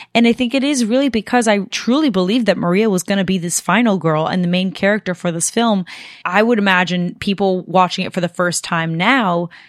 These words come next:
knowing that there's gonna be a sequel soon, they're probably thinking this is gonna be the girl that's championing this franchise when it's not, you know, or at the very least tag teaming it with Christopher Robin,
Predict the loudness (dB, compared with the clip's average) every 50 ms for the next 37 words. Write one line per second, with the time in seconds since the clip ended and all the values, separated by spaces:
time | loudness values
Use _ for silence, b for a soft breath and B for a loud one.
0 | B -2 2 4 6 6 6 6 4 2 2 0 0 0 0 0 -2 -4 -2 -2
1 | -2 -2 -2 -2 -2 -4 -4 -2 -2 -2 -4 -2 _ -2 -2 0 -2 -4 -6 -8
2 | b b b b b b b -8 -4 -2 0 0 0 -2 -4 -4 -6 -8 -10 _
3 | _ _ _ -6 -2 2 2 2 2 2 2 2 2 2 0 0 0 0 -2 0
4 | -2 -2 0 0 0 0 -2 -2 -2 -2 -2 0 -2 -2 -2 -2 -2 0 2 2
5 | 2 4 2 0 -2 -4 -6 -4 0 0 0 0 0 -2 -4 -4 -4 -2 -4 -4
6 | -4 -4 -4 -4 0 0 2 2 2 0 -2 -2 -2 -2 -2 -2 -4 -4 -4 -4
7 | -6 -6 -6 -4 -2 0 0 2 0 0 -2 -2 0 2 2 4 4 4 4 2
8 | 2 0 -2 0 2 2 2 4 2 2 2 0 0 -2 -2 -6 -4 0 0 2
9 | 2 0 -2 -2 -2 0 0 0 -2 -4 -4 -2 -2 -4 -4 -4 -4 -6 -4 -4
10 | -4 -4 -2 0 0 0 0 -2 -4 -8 -14